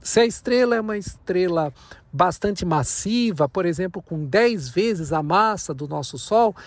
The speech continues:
ela vive na escala de alguns milhões de anos, centenas de milhões de anos. Já estrelas como o nosso Sol chegam a viver a, algo em torno de dez bilhões de anos.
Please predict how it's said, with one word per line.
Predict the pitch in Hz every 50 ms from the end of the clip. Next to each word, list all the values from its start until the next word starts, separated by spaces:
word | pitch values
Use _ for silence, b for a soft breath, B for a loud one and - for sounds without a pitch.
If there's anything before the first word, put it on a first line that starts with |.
| B B B
ela | - 277 285 294 277
vive | 220 269 277 254 277
na | 254 240
escala | 220 - - - 226 226 233 233
de | 208 226
alguns | 214 190 185 240 240 202 185
milhões | 220 233 247 233 208 190 190 202 226 240 247 240 214 160
de | - - 151 156
anos, | 156 156 151 135 120 120
centenas | - - 208 202 180 - 226 226 226 220 196
de | 175 - 226
milhões | 220 226 196 175 180 202 214 214 208 165
de | - 185 160
anos. | 131 113 110 113 120 - - B B B B B B B
Já | - 202 254 311 320
estrelas | 294 - - - 208 190 180 156 139 -
como | - - 156 156
o | 156
nosso | 151 147 143 131 - 214
Sol | - - - 233 254 247 214
chegam | - - 214 202 190 220
a | 220 208
viver | 170 190 156 156 190 202
a, | 202 180 175 175 -
algo | 170 185 202 185 190
em | 190 175
torno | - 196 208 214 214
de | 180 185 196
dez | 165 165 185 202 220 220 - - -
bilhões | 143 139 147 160 254 294 349 254 180 170 180 196 214 233 233 226 208 170
de | 160 185 185 156
anos. | 135 131 123 117 110 120 131 - - - -